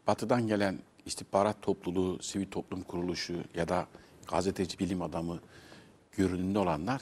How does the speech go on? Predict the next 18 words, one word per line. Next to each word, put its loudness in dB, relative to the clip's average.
kendi 6
halkının 2
refahı 2
için -6
çalışıyor. -4
Ama 6
benim 6
milletimin 0
refahından -4
çalıyor. -6
Bu 4
nedenle 6
bu 0
konuların -2
Türkiye'de -6
halka -4
karşı -4
da -6